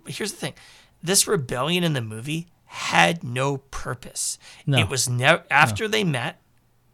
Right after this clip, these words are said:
Speaker 1: after they met, and after they ran away, it was never mentioned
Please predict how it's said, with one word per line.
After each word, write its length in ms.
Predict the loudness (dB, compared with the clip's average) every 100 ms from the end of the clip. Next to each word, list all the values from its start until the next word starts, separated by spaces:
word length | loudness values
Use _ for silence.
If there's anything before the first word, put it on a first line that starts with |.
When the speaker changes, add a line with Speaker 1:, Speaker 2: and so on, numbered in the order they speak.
| -12
Speaker 1:
after 240 | -10 -8
they 160 | -6 -8
met, 460 | -8 -10 -8 -12 _ _
and 120 | -4 0
after 300 | 0 -2 -6
they 160 | -6
ran 240 | -2 -2 -2
away, 400 | -4 -6 -8 -8 _ -4 2
it 160 | 2
was 200 | 2 0
never 440 | 2 4 4 4 2
mentioned 560 | 2 2 0 -2 -6